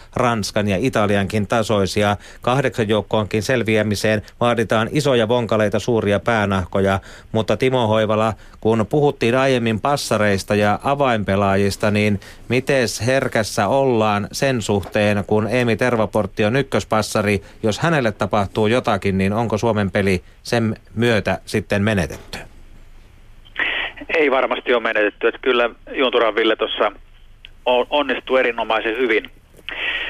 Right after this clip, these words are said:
Speaker 2: näissä harjoituspeleissä, vaikka sitä peliaikaa nyt ei niin hirvittävän paljon tullut, mutta kuitenkin ne erät, mitä Ville pelasi, niin se oli hyvää tekemistä ja, ja semmoinen itseluottamus hänellä on varmasti kasvanut ja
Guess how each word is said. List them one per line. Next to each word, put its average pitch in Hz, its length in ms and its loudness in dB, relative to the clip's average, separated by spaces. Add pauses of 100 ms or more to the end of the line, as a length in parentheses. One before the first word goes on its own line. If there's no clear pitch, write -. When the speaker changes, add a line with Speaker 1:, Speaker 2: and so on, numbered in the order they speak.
(440)
Speaker 2:
näissä 113 240 -2
harjoituspeleissä, 101 880 0 (240)
vaikka 107 220 -2
sitä - 180 -4
peliaikaa 113 560 0
nyt 110 160 -8
ei 117 200 0
niin 117 220 -8
hirvittävän 107 520 0
paljon 101 480 0
tullut, 104 340 2
mutta 92 260 -4
kuitenkin 113 440 0
ne 110 140 -2
erät, 113 260 0
mitä 101 200 -2
Ville 101 240 0
pelasi, 95 380 -2
niin 87 260 -2 (440)
se 113 140 2
oli 107 180 2
hyvää 104 300 0
tekemistä 90 600 -2
ja, 90 240 2 (140)
ja 95 100 -6
semmoinen 98 400 -2 (400)
itseluottamus 110 680 0
hänellä 113 420 2
on 95 80 -2
varmasti 98 420 -2
kasvanut 101 500 0
ja 101 120 2